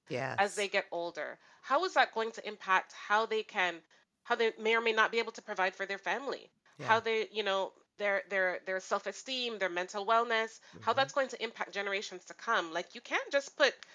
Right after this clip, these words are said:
Speaker 1: twenty thousand dollars on that and say, "We're done."
Speaker 2: Right. Yeah,
Speaker 1: You know,
Speaker 2: and
Speaker 1: I'm getting
Speaker 2: restitution,
Speaker 1: goosebumps. <laughs>
Speaker 2: well, and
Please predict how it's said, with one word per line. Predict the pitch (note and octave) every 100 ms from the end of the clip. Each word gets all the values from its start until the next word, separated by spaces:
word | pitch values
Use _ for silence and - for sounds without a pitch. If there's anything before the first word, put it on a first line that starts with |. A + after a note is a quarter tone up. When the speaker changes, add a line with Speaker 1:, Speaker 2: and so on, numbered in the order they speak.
| - _
Speaker 1:
twenty | - C4+ C4
thousand | A3 A3+ A3
dollars | G3+ C4+ G3+
on | F3 F3
that | E3 -
and | F3+
say, | - F#3+ F3
"We're | E3 D#3
done." | F3+ G3 - _ _ _ _ _ -
Speaker 2:
Right. | C#3 B2+ - _ _ _
Yeah, | E3 D#3
Speaker 1:
You | D#3
know, |
Speaker 2:
and | D#3 D#3+
Speaker 1:
I'm | D#3
getting | - A3+
Speaker 2:
restitution, | F3+ G3 F#3 D#3
Speaker 1:
goosebumps. | - - D#5+
<laughs> | E4+
Speaker 2:
well, | - - - E3+ C#5 - C#5 - C#5+ - - - A#4+
and | F3+ F3 E3+